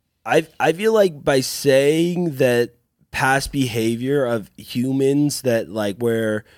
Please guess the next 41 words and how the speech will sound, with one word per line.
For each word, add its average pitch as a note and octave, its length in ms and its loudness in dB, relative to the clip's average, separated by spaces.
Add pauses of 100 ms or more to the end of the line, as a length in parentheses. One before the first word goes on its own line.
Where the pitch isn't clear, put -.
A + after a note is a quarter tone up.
(140)
where A#2+ 140 0
there B2 200 0
were B2+ 560 2
more A#2 260 0
defined A2+ 560 -2
sex G#2+ 360 -4
roles, D3 580 0
it, A#2 140 -8
to C#3+ 100 -2
say F3 200 2
that E3+ 180 -2
that C#3 180 4
was C#3 100 -2
a A#2+ 80 -2
negative A#2+ 600 -2
thing D3+ 400 -2 (420)
i-, C3 280 0 (120)
is B2+ 260 -6
to C#3 100 -2
me D#3+ 200 2
a E3+ 100 4
little D3 460 2
bit B2+ 200 0
ignorant, D3+ 560 0
because C#3 360 -4
you're, B2 340 -2 (160)
you're C3+ 520 0
assuming F#3 760 -2
that C#3+ 240 2
women, D#3 680 2 (1000)
all D3 220 6
women C#3+ 300 4
didn't B2 240 0
wanna A#2 260 -2
do, A2+ 320 -4
like, G2+ 240 -4
some A2+ 160 -4
of, A2 220 -4
like, G#2 340 -6
have C3+ 360 0
those A#2+ 380 -2